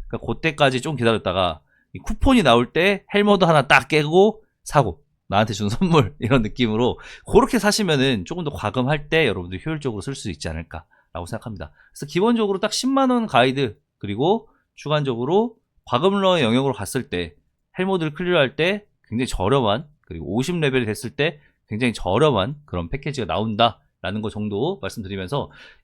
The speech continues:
딱 요것만 알아도 여러분들이, 그러니까 추가적인 뭐 유집이나 이딴 게 아예 필요가 없어요. 그냥 이것만 해놓고 오히려 초기화를 해서 다른 캐릭터가 새로 나오더라도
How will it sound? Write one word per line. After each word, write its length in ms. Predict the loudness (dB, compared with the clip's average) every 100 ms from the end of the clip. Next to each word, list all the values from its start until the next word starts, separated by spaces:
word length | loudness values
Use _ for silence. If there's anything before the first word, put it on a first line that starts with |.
| _
딱 180 | -2 0
요것만 480 | 2 2 4 2 2
알아도 340 | 4 4 4 2
여러분들이, 800 | 0 0 -2 -2 -2 -2 -6 -14 _ -14
그러니까 140 | -8
추가적인 520 | -4 4 4 4 0
뭐 80 | -2
유집이나 520 | -2 0 0 2 2
이딴 340 | 0 2 2 2
게 80 | 2
아예 200 | 4 4
필요가 280 | 2 2 2
없어요. 340 | 2 -4 -8 _ -14
그냥 300 | -12 -10 -10
이것만 580 | -2 0 0 0 -2 -2
해놓고 600 | -6 -8 -2 -2 -2 -8 _ _ _
오히려 300 | 2 2 4
초기화를 580 | 2 2 4 6 6 4
해서 200 | 2 -2
다른 260 | -2 -2 -2
캐릭터가 480 | -6 -8 0 0
새로 220 | 2 0 0
나오더라도 720 | 2 2 2 0 0 -4